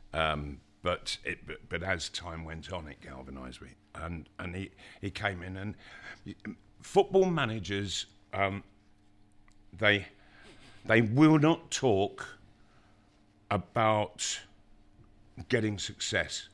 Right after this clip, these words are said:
winning things come the end of the season. They won't do it.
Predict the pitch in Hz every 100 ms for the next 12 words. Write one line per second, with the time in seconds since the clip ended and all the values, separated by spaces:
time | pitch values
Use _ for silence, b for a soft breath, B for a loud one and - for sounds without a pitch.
0 | - 104 127 120 98 92 101 90 87 82
1 | - 90 87 82 85 82 80 - 85 69
2 | 73 64 _ _ _ b b b 98 110
3 | 117 113 78 101 69 - -